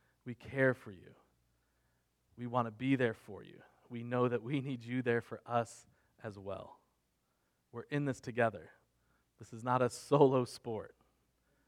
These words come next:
We have to be in it together, not just with us, but the other churches in our community as well.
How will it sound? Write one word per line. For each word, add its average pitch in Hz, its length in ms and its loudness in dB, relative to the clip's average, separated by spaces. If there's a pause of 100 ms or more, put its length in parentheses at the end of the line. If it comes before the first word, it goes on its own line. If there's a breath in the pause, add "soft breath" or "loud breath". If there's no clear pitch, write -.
(260)
We 113 120 -10
have 131 360 4
to 131 80 -10
be 117 360 -6 (100)
in 120 120 -10
it 113 180 -10 (360)
together, 107 400 -4
not 135 300 2
just 131 260 0
with 107 120 -12 (100)
us, 139 340 4 (300)
but 120 100 -12
the - 160 -10
other 131 160 2
churches 120 400 -8
in 120 60 -8
our 117 120 -4
community 113 600 -12 (360)
as 104 220 -12
well. 92 380 -20